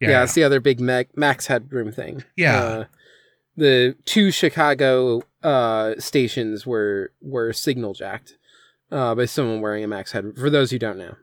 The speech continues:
Speaker 1: Yeah.
Speaker 2: A Max
Speaker 1: If, oh,
Speaker 2: Headroom
Speaker 1: uh,
Speaker 2: is.
Speaker 1: if you're listening to this and you've got a bead on the British Max Headroom, uh, hit me up.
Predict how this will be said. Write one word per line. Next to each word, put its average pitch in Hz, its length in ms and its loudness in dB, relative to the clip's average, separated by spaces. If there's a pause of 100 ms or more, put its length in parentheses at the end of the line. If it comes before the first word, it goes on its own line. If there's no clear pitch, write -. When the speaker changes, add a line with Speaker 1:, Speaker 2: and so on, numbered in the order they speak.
Speaker 1:
Yeah. 107 240 -2
Speaker 2:
A 120 60 -4
Max 185 260 0
Speaker 1:
If, 196 60 4
oh, 202 80 4
Speaker 2:
Headroom - 140 -6
Speaker 1:
uh, 190 220 4
Speaker 2:
is. - 60 -8
Speaker 1:
if 220 140 0
you're 359 100 4
listening 202 280 4
to - 20 6
this 120 100 2
and 175 60 0
you've 214 100 2
got 233 100 2
a 156 60 2
bead 127 340 2
on 135 160 2
the 127 60 4
British 131 460 2
Max 131 240 2
Headroom, 147 440 2 (360)
uh, 185 220 2
hit 160 220 -6
me 320 120 0
up. - 240 -2